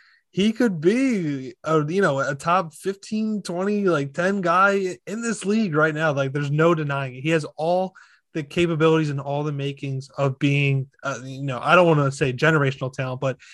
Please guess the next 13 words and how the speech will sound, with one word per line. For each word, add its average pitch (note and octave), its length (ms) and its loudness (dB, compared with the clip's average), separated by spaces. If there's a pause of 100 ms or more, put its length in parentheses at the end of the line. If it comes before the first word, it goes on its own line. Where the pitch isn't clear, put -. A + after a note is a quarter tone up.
(180)
a D3+ 100 4
very, D3+ 400 4
very, D3 320 2
very, C#3 380 -2
very C#3+ 400 -2
good C#3 340 -6
player C3+ 460 -4 (240)
in C#3+ 160 0
this C#3 160 2
era B2+ 300 -4
of B2 100 -12
the B2 80 -10
league. B2 260 -12